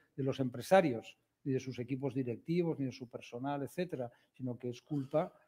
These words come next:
de una pandemia que es sobrevenida, ¿no? Y donde yo creo que el gobierno, pues, no hace las cosas bien hechas en ese terreno, porque, pues, es un tópico recordarlo, pero hay que decirlo, que era necesario que llegara el dinero directamente, ¿no? Es decir, el, el modelo que se ha utilizado,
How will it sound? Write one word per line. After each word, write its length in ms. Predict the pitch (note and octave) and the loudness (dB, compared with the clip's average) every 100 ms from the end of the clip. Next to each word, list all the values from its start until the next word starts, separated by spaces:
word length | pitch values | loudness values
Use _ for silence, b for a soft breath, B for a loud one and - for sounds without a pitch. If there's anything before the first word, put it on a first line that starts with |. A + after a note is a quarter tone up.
| b | b
de 200 | - B2+ | -12 -6
una 320 | B2 B2+ C3 B2+ | -4 -2 -2 -2
pandemia 680 | C3 C3 D3 D3 D#3 D#3+ | -2 2 2 4 0 -2
que 140 | - C3+ | -4 -6
es 120 | - | -4
sobrevenida, 600 | C#3+ B2+ A#2 A2 G#2+ G2 | -4 -4 -6 -6 -8 -10
¿no? 200 | A2+ F3+ b b - | -12 -12 b b 0
Y 80 | |
donde 260 | C3+ C3+ C3 | 2 4 2
yo 180 | C3+ C#3+ | 2 2
creo 280 | D3+ D#3+ D#3 | 4 4 4
que 80 | |
el 160 | C#3+ C3+ | 0 0
gobierno, 640 | B2+ B2+ C#3 C#3+ D3+ D3 C#3+ | -2 0 0 2 0 -2 -4
pues, 260 | C3 A#2+ | -6 -4
no 400 | B2+ B2 B2+ C3+ | -6 -4 -2 0
hace 300 | C3+ - D3+ | -2 -2 -2
las 300 | D3+ C3+ A#2+ | -2 -4 -6
cosas 360 | - A#2+ B2+ A2 | -10 -10 -10 -8
bien 220 | B2 C3+ | -4 -2
hechas 400 | D3+ - D#3 - C3+ | -2 -4 -10 -10 -20
en 80 | |
ese 180 | B2 - | -18 -18
terreno, 500 | B2+ C#3 D#3+ D#3 F3+ B B B _ | -10 0 2 2 -2 B B B _
porque, 560 | - C3 - C#3+ D3+ C3 - | -8 -8 -2 2 2 0 -6
pues, 240 | - - | -20 -18
es 140 | B2 | -12
un 140 | C3 B2+ | -8 -6
tópico 360 | C3 A#2 A#2+ | -6 -6 -8
recordarlo, 600 | B2 B2+ B2 B2+ E3 D#3+ | -6 -4 -4 2 2 2
pero 260 | A2 A#2 A2+ - - A#2 | 0 -8 -8 -12 -20 -20
hay 80 | |
que 120 | G#2+ B2+ | -10 -10
decirlo, 440 | A2+ C#3 D3 E3 B B B | -6 -4 -2 -4 B B B
que 200 | - B2+ C3 D#3 | -6 -4 -4 -4
era 220 | C3+ C3+ | -2 0
necesario 580 | C#3 C3+ C3 C#3 C#3 D3 | 0 -2 -6 -4 -2 -4
que 140 | - | -6
llegara 300 | B2 B2 C3 | -8 -4 -2
el 80 | C3 | -2
dinero 300 | B2+ B2 A#2+ | -2 -4 -4
directamente, 720 | A#2 G#2+ G#2 G2 G2+ G2 _ G#2 | -6 -10 -14 -16 -14 -18 _ -20
¿no? 120 | A2+ | -20
Es 80 | A#2 | -20
decir, 320 | A#2 - A#2 | -20 -20 -18
el, 220 | A#2 A2+ | -18 _
el 80 | A#2+ | -20
modelo 300 | A2+ A#2 B2 | -18 -12 -12
que 80 | B2 | -12
se 80 | C3+ | -14
ha 40 | |
utilizado, 720 | B2+ C3+ A#2+ - D3 C#3+ D#3 | -12 -12 -14 -2 0 0 -4